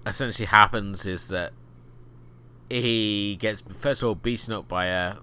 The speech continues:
by a promoter, one of the, uh, one half of the Nasty Boys who now runs Legends of Wrestling. He goes to a wrestling convention and nobody turns up to his booth. And, uh, he goes to take part in a,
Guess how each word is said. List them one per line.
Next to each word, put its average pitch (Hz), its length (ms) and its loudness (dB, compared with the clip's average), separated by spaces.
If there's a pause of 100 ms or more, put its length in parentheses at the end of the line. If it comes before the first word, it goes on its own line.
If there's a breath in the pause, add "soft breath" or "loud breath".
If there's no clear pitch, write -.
(420)
by 92 140 -2
a 87 240 -2
promoter, 95 540 -6 (400)
one 90 240 -8
of 82 80 -10
the, 87 160 -4
uh, 85 280 -2
one 87 160 -6
half 90 140 -4
of - 60 -14
the 92 60 -10
Nasty 90 320 -4
Boys 85 260 -6
who - 80 -12
now 82 180 -6
runs 82 400 -10
Legends 85 400 -6
of 76 60 -10
Wrestling. 92 380 -10 (500 loud breath)
He 117 120 0
goes 123 220 4
to 120 140 2
a 104 80 2
wrestling 113 320 0
convention 101 420 -4
and 92 140 -2
nobody 90 320 -2
turns 87 320 -4
up 82 80 -16
to - 80 -10
his 82 140 -8
booth. 87 440 -6 (400 loud breath)
And, 117 600 4
uh, 117 220 2
he 117 180 -2
goes 135 380 0
to 120 580 0 (140)
take 120 220 -4
part 110 280 4
in 98 200 -6
a, 95 320 -4